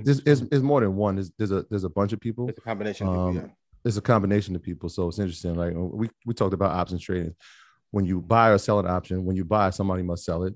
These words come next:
Speaker 1: And when you sell it, <laughs> somebody must wanna buy it. And so we gotta start with the premise of that so people can really understand it. And so there are a group of people who are watching the economy and watching the ruble, uh,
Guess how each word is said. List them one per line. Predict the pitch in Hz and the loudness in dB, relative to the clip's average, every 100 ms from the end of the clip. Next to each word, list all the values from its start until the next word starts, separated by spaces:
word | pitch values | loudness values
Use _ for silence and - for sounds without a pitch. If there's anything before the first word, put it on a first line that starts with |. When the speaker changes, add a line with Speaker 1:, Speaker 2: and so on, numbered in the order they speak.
| - | -8
Speaker 1:
And | 90 | -6
when | 92 | -4
you | |
sell | 95 120 107 | -2 0 0
it, | |
<laughs> | 87 | 2
somebody | 107 101 92 | 2 2 2
must | 87 - | -2 -4
wanna | 82 78 | -8 -4
buy | 90 90 | -2 -2
it. | 73 - _ _ _ _ - | -4 -12 _ _ _ _ -6
And | 95 | -4
so | - 92 85 80 - | 0 0 0 -4 -4
we | 107 | 0
gotta | 110 90 | 2 2
start | - 92 | 0 -2
with | 85 | -2
the | - | -4
premise | 104 87 82 | -2 -2 -4
of | 80 | -2
that | 95 87 78 | 0 0 0
so | 82 | -4
people | - 87 | -4 -6
can | - | -4
really | 85 85 85 | -2 -2 -2
understand | 82 - 92 85 | -4 -4 -4 -4
it. | 82 | -6
And | 87 | -8
so | 85 92 85 82 _ _ _ - | -6 -4 -4 -6 _ _ _ -2
there | 98 | 2
are | 92 | 2
a | |
group | - 151 | 6 6
of | 151 - | 6 2
people | 104 92 90 95 95 - | -2 -2 -4 -4 -8 -8
who | 90 | -4
are | 82 | 2
watching | 95 101 101 92 92 | 4 4 0 -4 -4
the | 92 | -6
economy | 80 98 90 87 92 | -4 0 0 0 0
and | 85 | 2
watching | 90 92 90 | 2 0 -2
the | |
ruble, | 82 101 82 87 104 _ _ _ _ _ _ - | -2 -2 -2 -6 -8 _ _ _ _ _ _ -4
uh, | 95 90 85 82 | 0 0 0 -2